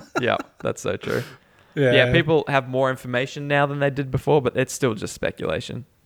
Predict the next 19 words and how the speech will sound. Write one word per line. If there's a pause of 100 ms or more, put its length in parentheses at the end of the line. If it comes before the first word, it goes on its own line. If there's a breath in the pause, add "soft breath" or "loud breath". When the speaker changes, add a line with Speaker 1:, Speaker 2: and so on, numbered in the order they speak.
Speaker 1:
But
Speaker 2:
Yeah.
Speaker 1:
it,
it,
it
makes
sense
based
on
the
rules
of
the
Scortet
Reanimator
or
whatever
it's
called.